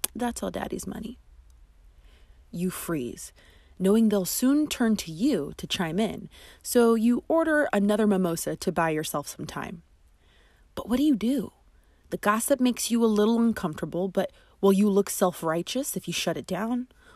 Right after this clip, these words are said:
Will you appear disloyal to the group? Will you look like you're choosing a side by contributing to their catty speculations? And the biggest question of all, do you even have the right to call it out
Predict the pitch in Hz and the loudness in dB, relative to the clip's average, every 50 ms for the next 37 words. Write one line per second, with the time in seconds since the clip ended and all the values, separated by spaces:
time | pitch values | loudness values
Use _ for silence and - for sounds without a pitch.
0 | - _ _ - 185 185 185 190 175 170 160 - - 190 185 180 175 170 170 160 | -20 _ _ 2 2 4 4 4 4 2 2 0 0 0 2 4 4 2 2 2
1 | - 190 190 - - 190 170 180 185 190 196 196 - - 165 170 - - 202 233 | 0 0 0 0 2 2 4 4 4 4 2 2 0 -2 -4 -6 -2 0 0 2
2 | 240 240 - - - _ _ _ - - - - - _ _ - 202 190 185 185 | 2 0 -2 -6 -16 _ _ _ -20 -20 -20 -20 -20 _ _ 2 2 4 4 4
3 | 190 185 - 214 202 190 - 185 180 - - - 208 208 190 220 214 214 196 - | 4 4 4 2 2 2 2 0 0 0 -2 0 0 0 2 2 2 2 2 2
4 | 208 196 196 202 214 214 208 - 185 180 175 - - 180 165 - - - 180 180 | 0 0 0 0 0 -2 -2 -4 -4 -6 -6 -4 -4 -4 -4 -4 -4 -4 -2 0
5 | 202 214 226 226 233 226 - 202 175 175 175 160 - - - 180 180 180 185 - | 2 2 2 2 2 2 0 0 0 0 0 -2 -2 -4 -2 0 0 0 -2 -2
6 | - - 180 175 - 175 151 156 165 175 - 220 233 240 240 - - - _ _ | -2 -2 -4 -2 -2 -4 -4 -4 -4 -2 -2 0 0 0 -2 -2 -6 -14 _ _
7 | _ _ _ _ _ _ _ _ _ _ _ _ - - 240 262 233 254 339 - | _ _ _ _ _ _ _ _ _ _ _ _ 0 4 4 6 6 4 0 -2
8 | 403 - - - - 294 - - - 208 - 175 - - 269 269 254 175 151 156 | -2 -4 -4 -4 -4 -4 -4 -4 -4 -4 -4 -4 -2 0 2 2 2 0 -2 -6
9 | 156 - _ _ _ _ _ _ _ - 240 233 247 247 - - 277 349 453 440 | -8 -12 _ _ _ _ _ _ _ -2 2 2 2 2 2 0 -2 -2 -2 -6
10 | 339 - - 240 254 247 208 247 240 202 180 175 185 - 196 185 - - - 180 | -10 -6 -2 0 0 2 2 2 2 2 2 0 0 -2 -4 -4 -4 -4 -4 -2
11 | 180 185 185 185 175 160 165 - - | -2 0 0 -2 -2 -4 -6 -8 -10